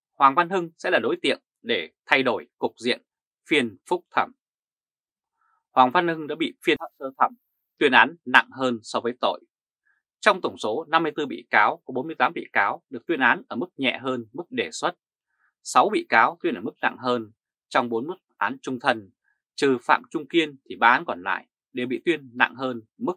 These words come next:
Viện Kiểm sát đề nghị. Tuy nhiên, Hoàng Văn Hưng đã phải chịu một mức án quá nặng so với những căn cứ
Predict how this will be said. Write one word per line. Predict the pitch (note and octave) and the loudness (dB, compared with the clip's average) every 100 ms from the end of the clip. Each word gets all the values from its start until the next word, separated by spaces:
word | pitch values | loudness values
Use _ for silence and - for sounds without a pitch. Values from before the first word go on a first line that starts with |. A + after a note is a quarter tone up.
| _ | _
Viện | B2 - | -8 -6
Kiểm | - - | -14 -6
sát | B2+ D#3 _ _ | -6 -6 _ _
đề | - E2+ | -8 -8
nghị. | F2 - _ _ _ _ _ _ _ _ _ _ _ _ _ _ | -10 -14 _ _ _ _ _ _ _ _ _ _ _ _ _ _
Tuy | C#3+ | -2
nhiên, | C3+ C3 A#2 _ | 0 0 -4 _
Hoàng | A#2 A2+ | -4 -4
Văn | C#3 | -2
Hưng | D#3 B2 | -4 -4
đã | - | -4
phải | - F#2 | -4 -2
chịu | - - | -6 -8
một | F#2+ - | -10 -20
mức | - | -6
án | G#2+ C3 _ | -6 -6 _
quá | A#2 D3 | 2 4
nặng | D#3 A#2+ _ _ _ | 2 -2 _ _ _
so | - E3 | -8 -6
với | D#3 | -6
những | E3+ | -4
căn | E3+ E3 | -4 -2
cứ | C#3+ | -4